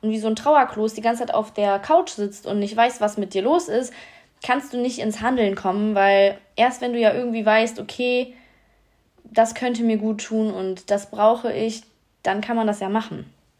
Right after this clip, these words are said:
Und ich, ich persönlich sehe eine Diagnose, auch wenn mir die auch sehr viel Angst macht, trotzdem nochmal so als,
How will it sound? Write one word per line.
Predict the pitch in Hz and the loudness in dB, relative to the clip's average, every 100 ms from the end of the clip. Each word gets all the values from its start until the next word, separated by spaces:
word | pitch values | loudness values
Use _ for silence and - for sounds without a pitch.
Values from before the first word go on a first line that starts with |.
| _ _ - | _ _ -10
Und | 202 196 | -8 -8
ich, | 208 - _ | -10 -16 _
ich | 233 - | -8 -2
persönlich | 269 247 254 240 | 0 0 -4 -4
sehe | 233 240 | -2 0
eine | 226 220 214 | 0 -2 -2
Diagnose, | 208 - 220 233 233 240 233 - - - - _ _ - | -2 -2 -2 2 2 2 -4 -18 -20 -20 -20 _ _ -10
auch | 196 | -2
wenn | 220 233 | 2 2
mir | 240 214 | 2 0
die | 214 - | -2 2
auch | 247 254 | 2 2
sehr | - 233 233 | -2 -2 -2
viel | - | -4
Angst | - 262 - - | -6 -6 -6 -2
macht, | 226 226 - | -2 -4 -12
trotzdem | - 247 - 240 233 | -6 -8 -6 -2 -2
nochmal | 220 220 214 | 0 0 0
so | 214 | 0
als, | 196 202 - - | 0 0 -6 -18